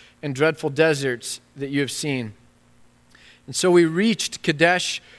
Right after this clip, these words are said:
Barnea, and then I said to you, 'You have reached the hill country of the Amorites, which the Lord our God is giving us. See that the Lord your God has given you the land, so now go up into the land and take possession of it as the Lord your God,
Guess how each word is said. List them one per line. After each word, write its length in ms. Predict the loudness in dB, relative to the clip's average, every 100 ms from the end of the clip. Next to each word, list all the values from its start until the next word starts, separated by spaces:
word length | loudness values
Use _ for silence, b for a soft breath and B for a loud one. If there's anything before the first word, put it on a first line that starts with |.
| b b
Barnea, 600 | 0 2 2 4 4 2 -4
and 200 | -4 -2
then 120 | 0
I 80 | 0
said 320 | 0 0 0
to 60 | 0
you, 280 | 2 2 -2 b b
'You 100 | 0
have 160 | 0 2
reached 340 | 0 0 0
the 80 | 2
hill 200 | 4 2
country 320 | 2 -2 0
of 60 | 0
the 80 | 2
Amorites, 500 | 2 2 0 0 -4
which 140 | -8
the 80 | -4
Lord 200 | 2 4
our 120 | 4
God 240 | 2 2 2
is 100 | 2
giving 300 | 2 2 2
us. 240 | 2 -2 b b b b _
See 440 | -4 0 4 4
that 180 | 4 0
the 100 | -4
Lord 380 | 4 6 6 4
your 80 |
God 240 | 2 2 2
has 140 | -2 -12
given 320 | 0 2 4
you 100 | 2
the 120 | 2 2
land, 400 | 2 0 -2 -6 B B
so 180 | -6 0
now 180 | 2
go 280 | 4 4 6
up 260 | 6 4 2 _ _
into 340 | 0 0 2
the 120 | 2 2
land 420 | 4 2 0 -4 B B
and 120 | -8
take 240 | 0 0 2
possession 480 | -2 2 2 2 0
of 80 |
it 120 | 0 0
as 180 | -2
the 100 | -2
Lord 360 | -2 2 2 2
your 100 | 0
God, 460 | 2 2 2 0